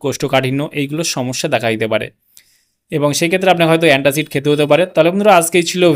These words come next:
ভিডিও ভেস্টিজের ক্যালসিয়াম ট্যাবলেট সম্পর্কে in ডিটেলসে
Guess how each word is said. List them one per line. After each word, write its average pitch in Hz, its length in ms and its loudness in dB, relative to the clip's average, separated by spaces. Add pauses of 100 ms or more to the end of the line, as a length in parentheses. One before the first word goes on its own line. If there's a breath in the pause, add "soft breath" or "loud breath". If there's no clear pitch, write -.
(120)
ভিডিও 156 240 4 (240)
ভেস্টিজের 190 480 2 (160)
ক্যালসিয়াম 160 480 0
ট্যাবলেট 156 340 2
সম্পর্কে 160 360 -2
in 139 100 -4
ডিটেলসে 139 320 -4